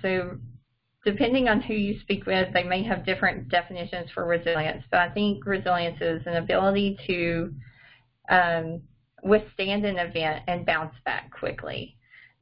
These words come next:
possibly better than you were, but not necessarily. So the U S, um, Department of Transportation, Federal Highway Administration has done some climate change resiliency pilots, and you can see a map of where those have been done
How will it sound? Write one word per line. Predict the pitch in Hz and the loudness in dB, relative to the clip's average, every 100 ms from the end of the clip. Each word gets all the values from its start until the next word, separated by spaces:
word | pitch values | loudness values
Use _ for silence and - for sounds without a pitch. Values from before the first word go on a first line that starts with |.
| 185 - | -4 0
possibly | - 190 208 190 185 | 4 4 2 -2 0
better | 170 165 170 170 | 2 2 2 -2
than | 160 160 | -2 -4
you | 156 151 | -2 2
were, | 160 185 262 208 | 4 4 0 0
but | 185 - | 0 0
not | 165 156 - | -2 -2 -2
necessarily. | 160 - 160 - 156 151 151 156 - _ _ _ | -4 -4 -6 0 2 2 0 -6 -12 _ _ _
So | 208 | 0
the | 196 | 2
U | 196 214 | 2 4
S, | 214 214 - - - | 4 0 -6 -16 -4
um, | 190 180 | -2 0
Department | 180 185 185 185 175 | -2 -2 0 0 -2
of | - | -2
Transportation, | 190 180 - 185 240 277 269 240 226 220 | -4 -2 -4 0 0 0 2 2 0 0
Federal | 202 196 196 | 2 2 2
Highway | 196 185 185 | 2 2 2
Administration | 180 180 175 - 180 175 - 180 175 170 - - _ - | 0 -2 -4 -2 -2 -2 -2 -2 -2 -4 -8 -20 _ 2
has | 180 175 170 - | 2 2 -2 0
done | 175 170 | 0 0
some | 180 170 | -6 -4
climate | - 185 185 | 0 0 -2
change | - 180 175 175 | -4 -4 -2 0
resiliency | 165 175 170 165 160 - 151 - | 0 2 2 0 -4 -4 -6 2
pilots, | 180 185 247 294 - | 4 6 4 -4 -8
and | 170 | -6
you | 165 | -6
can | 170 160 | -6 -4
see | 170 | 0
a | 165 | 0
map | 165 165 - | 2 0 0
of | 170 | -6
where | - 170 | -2 0
those | 170 165 | 2 0
have | 170 165 | -4 -4
been | 170 | -2
done | 160 160 160 214 | 2 2 2 -4